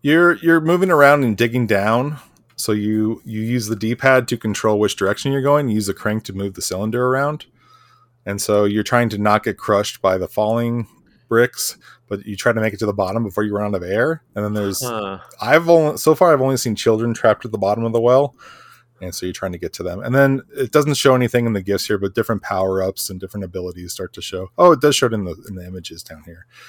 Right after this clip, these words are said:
Speaker 2: So can you not, uh, drill through the blocks with the X's on them? Is that the deal?
Speaker 1: Uh, blocks with X's, you can, you have to drill three times before they'll
Speaker 2: Uh-huh.
Speaker 1: break. The black
Speaker 2: Okay.
Speaker 1: ones you cannot drill through.
Speaker 2: Okay. Interesting.
Speaker 1: Yeah.
Speaker 2: That looks real fun.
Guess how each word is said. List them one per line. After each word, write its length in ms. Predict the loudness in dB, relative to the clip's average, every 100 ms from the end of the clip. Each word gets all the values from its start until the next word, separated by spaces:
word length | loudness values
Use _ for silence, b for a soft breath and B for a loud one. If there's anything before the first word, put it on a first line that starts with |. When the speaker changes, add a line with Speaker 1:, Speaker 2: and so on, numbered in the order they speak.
| B
Speaker 2:
So 180 | -8 -6
can 180 | -4 -4
you 80 | -4
not, 340 | -2 -4 -6 _ _ _
uh, 180 | -6 -6 -6
drill 300 | -2 0 -2
through 360 | -4 -4 -4 -2
the 460 | -2 -2 -2 -4 -8
blocks 480 | -4 -2 -4 -8
with 100 | -10 -10
the 140 | -8
X's 280 | -10 -10 -8
on 140 | -8 -8
them? 320 | -10 -12 -20
Is 100 | -12
that 100 | -12
the 80 | -8
deal? 240 | -10 2
Speaker 1:
Uh, 180 | 6 8
blocks 460 | 8 8 8 6 0
with 160 | 0 2
X's, 420 | 0 2 0 0
you 80 | -2
can, 180 | -2 0
you 80 | 0
have 80 | 0
to 60 | 2
drill 160 | 2
three 300 | 2 0 -2
times 480 | -2 -6 -6 -8 -14
before 260 | -18 -6 -4
they'll 140 | -2
Speaker 2:
Uh-huh. 100 | -4
Speaker 1:
break. 400 | -4 -4 -6 -10 -20 _
The 80 | -4
black 300 | 4 6 4
Speaker 2:
Okay. 100 | 0
Speaker 1:
ones 220 | -6 -8
you 80 | -10
cannot 300 | -12 -12 -12
drill 160 | -14 -14
through. 260 | -14 -16 -18 _ _ -8
Speaker 2:
Okay. 340 | -6 -6 -12 -16 _ _
Interesting. 520 | -12 -12 -8 -8 -10
Speaker 1:
Yeah. 60 | b b b b _
Speaker 2:
That 80 | -10
looks 180 | -8 -6
real 120 | -8
fun. 360 | -6 -10 -10